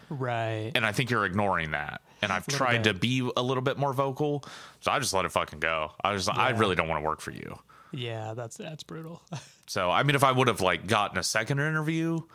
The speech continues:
Speaker 2: 'cause that's what you had to do, and then you got an in-person interview. I think a lot, but I'm just like, "Man, that sucks," because, like, now granted, my phone skills weren't that good at the time.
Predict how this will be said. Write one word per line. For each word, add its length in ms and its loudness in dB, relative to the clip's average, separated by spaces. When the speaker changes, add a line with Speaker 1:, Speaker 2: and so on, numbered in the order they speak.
Speaker 2:
'cause 200 0
that's 280 4
what 120 4
you 100 4
had 120 4
to 60 0
do, 180 2
and 100 0
then 160 0
you 60 -4
got 200 0
an 80 0
in-person 540 -2
interview. 400 -10
I 180 -4
think 160 -4
a 40 -2
lot, 220 -2
but 120 -2
I'm 140 -2
just 180 -2
like, 160 -4
"Man, 180 -6
that 140 -6
sucks," 500 -2
because, 380 -2
like, 360 -4
now 120 2
granted, 320 4
my 160 4
phone 260 2
skills 340 2
weren't 200 0
that 180 0
good 160 -2
at 120 -6
the 60 -8
time. 380 -8